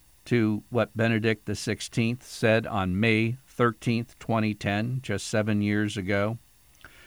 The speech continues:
We would be mistaken to think that Fatima's prophetic mission is complete.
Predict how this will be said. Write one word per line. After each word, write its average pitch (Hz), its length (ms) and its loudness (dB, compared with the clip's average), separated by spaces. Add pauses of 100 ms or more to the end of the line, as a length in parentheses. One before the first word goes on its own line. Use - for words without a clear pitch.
(240)
We 139 540 4
would 113 200 0
be 123 280 2
mistaken 92 800 -2
to 95 160 -4
think 98 320 -4
that 92 180 -6
Fatima's 101 540 0
prophetic - 600 -2
mission 90 540 -4 (380)
is 92 260 -4
complete. 95 640 -4